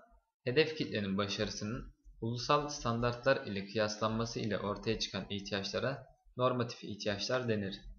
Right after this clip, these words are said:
Yani, hedef kitlenin sınav performansı ülke genelinde belirlenen standart performansın altında ise normatif ihtiyaç bulunmaktadır. Hedef kitleden olan beklentilerimizin belirtilmesi,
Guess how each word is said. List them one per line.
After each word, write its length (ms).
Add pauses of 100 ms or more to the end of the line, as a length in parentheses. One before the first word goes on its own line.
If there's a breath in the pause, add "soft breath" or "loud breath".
(640)
Yani, 500 (300)
hedef 360
kitlenin 380
sınav 420
performansı 880 (160)
ülke 280
genelinde 640
belirlenen 480
standart 580
performansın 760
altında 420
ise 340
normatif 420 (100)
ihtiyaç 460
bulunmaktadır. 680 (1080)
Hedef 340
kitleden 440
olan 360
beklentilerimizin 960
belirtilmesi, 800